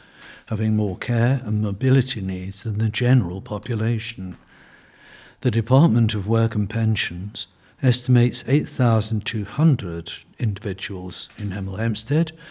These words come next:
can expect the payment from this week, with the government saying that the vast majority of those eligible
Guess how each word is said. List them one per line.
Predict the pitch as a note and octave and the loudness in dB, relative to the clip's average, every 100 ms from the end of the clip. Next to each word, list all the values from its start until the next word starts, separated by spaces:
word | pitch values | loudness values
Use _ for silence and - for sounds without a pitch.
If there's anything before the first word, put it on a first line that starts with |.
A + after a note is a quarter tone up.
| - - | -20 -10
can | - E3 | 2 2
expect | E3 - F#3+ E3+ A2+ | 2 -2 -4 -4 -6
the | |
payment | - G2+ G2 G#2 C3 | -6 -4 -2 -2 -2
from | - A#2 A2 | -2 0 2
this | A2+ - | 2 0
week, | C#3 G2 - - _ _ _ _ - - _ | -2 -2 -6 -18 _ _ _ _ -20 -20 _
with | A2 G#2+ | -4 -2
the | |
government | G#2+ C#3+ E3 A2 G2+ F#2+ | 2 4 4 4 0 -4
saying | - A#2 A2 G#2+ | -4 -2 -2 -2
that | G#2 | -4
the | A2 | -4
vast | G#2 B2 D3+ - | 0 0 0 2
majority | C3+ - A#2+ A#2+ F#2+ - | 0 2 2 2 0 -4
of | G2 - | -6 -2
those | A2+ G#2+ | -2 -2
eligible | A#2 A#2+ A2+ - F#2 F#2 A#2 | 0 0 0 -2 -12 -10 -10